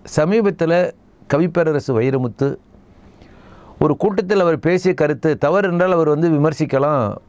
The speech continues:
மாற்று கருத்து சொல்லலாம். மாறாக, அஹ்,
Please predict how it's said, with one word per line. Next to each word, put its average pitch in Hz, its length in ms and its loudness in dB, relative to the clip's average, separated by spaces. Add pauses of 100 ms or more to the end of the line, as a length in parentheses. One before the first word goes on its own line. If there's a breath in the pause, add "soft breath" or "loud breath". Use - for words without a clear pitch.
(120)
மாற்று 147 320 -2
கருத்து 110 260 -2
சொல்லலாம். 95 400 -2 (680)
மாறாக, 120 680 0 (1300 loud breath)
அஹ், 120 180 0